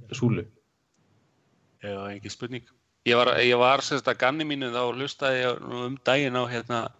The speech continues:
Speaker 2: tveggja ára gömul, gömul, eh, podcast, Rauðu djöflana, frá, hérna, svipuðum tíma fyrir, eh, tveimur árum, tvö þúsund og fimmtán. Það var mjög fyndið, þetta var sem sagt stutt, bara eiginlega strax eftir að tímabilið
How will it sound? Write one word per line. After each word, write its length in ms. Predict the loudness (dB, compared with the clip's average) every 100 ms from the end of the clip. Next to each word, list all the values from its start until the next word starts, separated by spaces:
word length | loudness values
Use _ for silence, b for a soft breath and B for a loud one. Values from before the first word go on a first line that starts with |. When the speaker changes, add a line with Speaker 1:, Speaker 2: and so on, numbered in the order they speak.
| _ B B B B B
Speaker 2:
tveggja 400 | -6 -6 -6 -2 -2
ára 60 |
gömul, 320 | 0 -2 0 -4 -8
gömul, 320 | -6 -4 -4 -4
eh, 320 | -6 -8 -10 -8
podcast, 520 | -8 -6 -8 -8 -12
Rauðu 300 | -6 -4 -2
djöflana, 320 | -2 0 -4 -6 _ b b b b -12
frá, 100 | -10 -10
hérna, 480 | -8 -6 -6 -4 -4 -4
svipuðum 800 | -8 -2 0 4 4 4 2 2 -2
tíma 400 | -2 0 2 2
fyrir, 460 | 2 4 4 0 -12 _ _ _ -6
eh, 580 | -2 -2 -2 -6 -12 -14
tveimur 260 | -8 -4 0
árum, 240 | 0 0 -6 _
tvö 200 | -10 -10
þúsund 320 | -8 -10 -8
og 320 | -10 -10 -4
fimmtán. 400 | -4 -2 -6 -6 _ B B B B B B B
Það 200 | -4 -2
var 80 | 0
mjög 200 | 2 0
fyndið, 400 | 0 -2 0 2
þetta 180 | 2 2
var 80 |
sem 120 | 2 0
sagt 120 | -4
stutt, 380 | -4 -4 -6 -4
bara 160 | 2
eiginlega 300 | 4 4 2
strax 340 | 0 -2 -2 -2
eftir 140 | -4
að 80 | -6
tímabilið 380 | -6 -6 -6